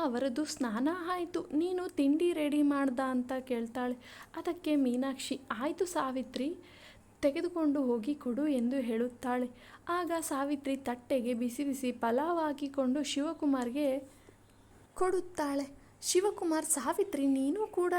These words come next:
ಜೊತೆಯಲ್ಲೇ ಕೂತ್ಕೋ, ಇಬ್ರು ತಿಂಡಿ ತಿನ್ನೋಣ" ಅಂತಾನೆ. ಅದಕ್ಕೆ ಸಾವಿತ್ರಿ, "ಇಲ್ಲ ರೀ, ನೀವು ತಿನ್ನಿ" ಅಂತಾಳೆ. "ಯಾಕೆ ಸಾವಿತ್ರಿ, ನನ್ನ ಜೊತೆ ನೀನು ತಿಂಡಿ ಮಾಡಲ್ವಾ?" ಅಂತಾನೆ. ಅದಕ್ಕೆ ಸಾವಿತ್ರಿ, "ಹಾಗಲ್ಲ, ಏನೂ ಇಲ್ಲ ರೀ, ನೀವು ಮಾಡಿ, ನಾನು ನಂತರ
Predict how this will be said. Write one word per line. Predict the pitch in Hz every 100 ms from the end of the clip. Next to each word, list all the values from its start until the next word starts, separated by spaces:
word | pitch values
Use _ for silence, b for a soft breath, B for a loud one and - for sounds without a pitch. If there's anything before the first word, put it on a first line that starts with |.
| 349
ಜೊತೆಯಲ್ಲೇ | 320 311 330 320 320
ಕೂತ್ಕೋ, | 320 - - - 330
ಇಬ್ರು | 294 254 311 370
ತಿಂಡಿ | 370 311 320
ತಿನ್ನೋಣ" | 330 311 294 311 302 294
ಅಂತಾನೆ. | 226 226 254 254 247 B B 320
ಅದಕ್ಕೆ | 330 359 359 330
ಸಾವಿತ್ರಿ, | 320 254 240 277 262 277 -
"ಇಲ್ಲ | 277 311 403 403
ರೀ, | 330 339
ನೀವು | 294 294 311
ತಿನ್ನಿ" | 320 262 247 277 277
ಅಂತಾಳೆ. | 262 254 269 254 254 262
"ಯಾಕೆ | 311 392 415
ಸಾವಿತ್ರಿ, | 381 339 330 320 311
ನನ್ನ | 294 262 262 330
ಜೊತೆ | 285 285 302
ನೀನು | 285 277 269
ತಿಂಡಿ | 269 220 220 269
ಮಾಡಲ್ವಾ?" | 285 277 277 269 269 269
ಅಂತಾನೆ. | 262 269 262 262 B B B
ಅದಕ್ಕೆ | 262 240 269 - 262
ಸಾವಿತ್ರಿ, | 254 220 226 254 254 254 -
"ಹಾಗಲ್ಲ, | 220 302 349 349 320 311
ಏನೂ | 269 220 220 294
ಇಲ್ಲ | 294 269 277 277
ರೀ, | 277 285 B B -
ನೀವು | 330 392 403
ಮಾಡಿ, | 349 302 339 320
ನಾನು | 262 247 294
ನಂತರ | 226 220 220